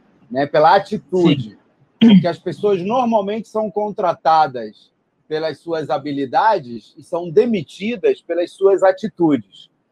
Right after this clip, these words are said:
Speaker 1: As empresas, até pouco tempo atrás, elas só se preocupavam em análise de currículo, em provas de seleção, quer dizer, elas não se preocupavam com isso que você tá se preocupando, que é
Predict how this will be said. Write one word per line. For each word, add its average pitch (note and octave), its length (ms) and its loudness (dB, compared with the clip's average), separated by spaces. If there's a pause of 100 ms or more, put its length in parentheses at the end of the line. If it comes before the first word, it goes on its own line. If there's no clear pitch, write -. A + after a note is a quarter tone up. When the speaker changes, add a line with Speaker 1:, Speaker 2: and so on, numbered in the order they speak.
(100)
Speaker 1:
As A#2 140 -4
empresas, D#3 680 2
até D3 240 0
pouco D#3+ 360 -6
tempo D3+ 280 -6
atrás, C#3+ 640 -2 (280)
elas C#3+ 300 -2
só G#3 180 2
se - 120 -12
preocupavam F#3+ 720 0
em F#3 40 -6
análise F3+ 440 -6
de D#3 100 -16
currículo, F3+ 880 -4 (180)
em D3 140 -8
provas D#3+ 380 0
de C#3 120 -8
seleção, F3+ 840 0
quer D#3 80 -10
dizer, D3 120 -6
elas E3 160 2
não G#3 140 -6
se F#3 140 -14
preocupavam F#3+ 840 0 (360)
com D#3 120 -16
isso G3 200 -8
que G3 100 -10
você F3+ 400 0
tá - 140 2
se F3+ 180 -6
preocupando, F3+ 840 0
que E3 260 -2
é F#3 240 4